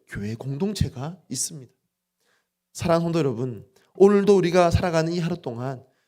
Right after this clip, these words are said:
우리의 모든 수고와 노력들이 그저 맹목적인 열심과 또는 나를 위한 애씀이 아니라 내 옆에 내가 함께 살아가고 내가 함께 협력하는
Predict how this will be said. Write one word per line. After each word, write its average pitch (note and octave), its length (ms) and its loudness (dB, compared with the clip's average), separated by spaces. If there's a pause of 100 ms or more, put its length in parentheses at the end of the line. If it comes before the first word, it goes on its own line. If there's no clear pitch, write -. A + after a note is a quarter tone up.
우리의 D#3+ 260 4
모든 F#3 640 2 (220)
수고와 F#3+ 720 0 (340)
노력들이 E3+ 760 2 (420)
그저 G#3+ 240 4
맹목적인 G#3 880 2
열심과 D3+ 640 0 (240)
또는 A3+ 360 4
나를 D3 460 4
위한 G3+ 180 4
애씀이 G3+ 320 -2
아니라 C#3 440 -2 (400)
내 C#3 80 2
옆에 C#3+ 260 2
내가 C#3+ 300 4
함께 G#3 340 -2
살아가고 D3 500 -6 (300)
내가 E3 220 4
함께 A3+ 560 2
협력하는 G3+ 680 2